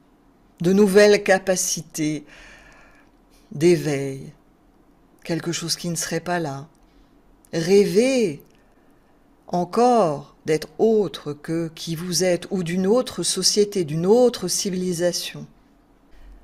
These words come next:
revient à être comme ce comédien qui interpréterait un rôle en pensant à celui qui va interpréter demain ou dans une semaine ou le rôle qu'il aimerait jouer.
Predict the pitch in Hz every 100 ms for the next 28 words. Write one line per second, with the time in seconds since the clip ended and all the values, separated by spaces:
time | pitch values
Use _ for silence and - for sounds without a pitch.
0 | - - 151 196 175 240 262 262 180 175
1 | 185 190 - 165 - 190 180 - 165 175
2 | 170 165 160 240 233 - - 175 180 196
3 | 190 - - 180 180 - 196 185 - _
4 | _ - _ _ _ _ _ _ _ _
5 | _ _ _ _ _ _ _ _ - 160
6 | 160 160 214 262 214 139 131 _ _ _
7 | _ _ _ - - 156 156 151 233 220
8 | 202 127 - _ _ _ _ - 156 196
9 | - 160 156 139 143 - 147 147 165 147
10 | 147 170 185 175 147 160 156 165 151 -
11 | 165 214 196 165 160 156 208 - - 156
12 | 147 147 143 135 160 156